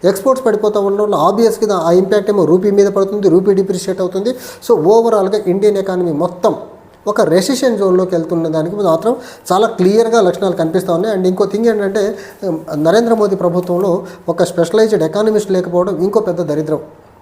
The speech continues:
ఎకానమిస్ట్ ఎవరన్నా ఉండుంటే పాలసీ మేకింగ్లో ఎంతో కొంత ఈ, ఈ, ఈ షార్ట్ కమింగ్స్ని ఎంతో కొంత, you know, ప్లగ్ ఇన్ చేసేదానికి ఆస్కారం ఉండేది. అక్కడ ఉన్నోళ్ళందరూ అన్‌పడ్ బ్యాచ్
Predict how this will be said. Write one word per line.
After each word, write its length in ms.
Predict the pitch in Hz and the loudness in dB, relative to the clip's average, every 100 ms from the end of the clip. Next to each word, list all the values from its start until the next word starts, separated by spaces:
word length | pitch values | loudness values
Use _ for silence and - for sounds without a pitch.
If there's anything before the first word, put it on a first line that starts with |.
| - _ - - - | -20 _ -20 -20 -4
ఎకానమిస్ట్ 540 | 151 160 233 247 233 226 | -2 2 2 2 2 2
ఎవరన్నా 300 | 208 202 185 | 2 2 4
ఉండుంటే 460 | 170 214 226 190 | 4 4 2 2
పాలసీ 420 | 190 165 196 208 | 0 2 2 0
మేకింగ్లో 560 | 220 196 196 175 175 151 - - - - - | 0 0 0 0 0 0 -6 -16 -20 -8 0
ఎంతో 280 | 208 262 277 | 0 2 2
కొంత 280 | 247 233 | 2 2
ఈ, 180 | 233 214 196 196 190 | 2 4 4 2 -2
ఈ, 80 | 214 202 | -6 -4
ఈ 140 | 208 202 | -2 -2
షార్ట్ 300 | 196 202 214 | 0 0 0
కమింగ్స్ని 420 | 240 233 233 226 | 0 0 0 2
ఎంతో 260 | 196 202 | 2 2
కొంత, 220 | 233 214 233 | 2 2 2
you 200 | 220 208 | 2 2
know, 80 | 220 208 185 165 143 123 - - - - | 0 0 0 -2 -4 -8 -14 -20 -8 -2
ప్లగ్ 180 | 185 | 0
ఇన్ 140 | 240 247 | 2 2
చేసేదానికి 440 | 233 214 214 220 | 2 2 -2 0
ఆస్కారం 360 | 208 208 220 180 | -2 0 0 0
ఉండేది. 260 | 156 123 120 - - | -2 -4 -10 -16 -6
అక్కడ 220 | 180 - 202 | -2 0 2
ఉన్నోళ్ళందరూ 680 | 233 269 247 240 240 247 247 | 2 2 0 -2 -2 0 2
అన్‌పడ్ 420 | 180 226 226 202 | 0 0 0 2
బ్యాచ్ 320 | 175 143 - | 2 -2 -6